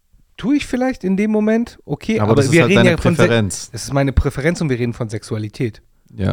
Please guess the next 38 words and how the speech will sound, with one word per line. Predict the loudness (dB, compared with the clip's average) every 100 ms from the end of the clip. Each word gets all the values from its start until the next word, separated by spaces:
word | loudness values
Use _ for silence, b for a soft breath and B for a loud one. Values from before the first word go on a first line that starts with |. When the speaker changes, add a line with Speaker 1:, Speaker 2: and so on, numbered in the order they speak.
| -4
Speaker 1:
Und | -4 -2
Speaker 2:
das | -2
Speaker 1:
hat | -2
ja | 0
Speaker 2:
stimmt. | -2
Speaker 1:
auch |
ein | -2
bisschen | -6 -4 -8
was | -10 -10
damit | -10 -10
zu | -18
tun, | -18 -18 -8
so. | -6
Speaker 2:
Gut | -4
verteidigt, | -4 -2 -2 -2 -4
hast | -6
dich | -4
nochmal | -2 -2 -2
gerettet. | -4 -6 -6 -6
Speaker 1:
Puh, | -6 -6 -10 -18 -20 _
Glück | -20 -20
gehabt. | -20 -20 -20 _ b b b b b -4
Ja, | -2 -2 -4
äh, | 0 2 0
hast | -2 -4 -2
du |
schon | 0 2
mal | 0 -2
so | -6 -4
mit | -4 -4
dem | -4
Gedanken | -6 -6
gespielt, | -10 -8 -8 -8 -12
ob | -10
du | -8 -8
schwul | -4 -2
sein | -2 -4 -4
könntest? | -4 -4 -6 -10 -12 -20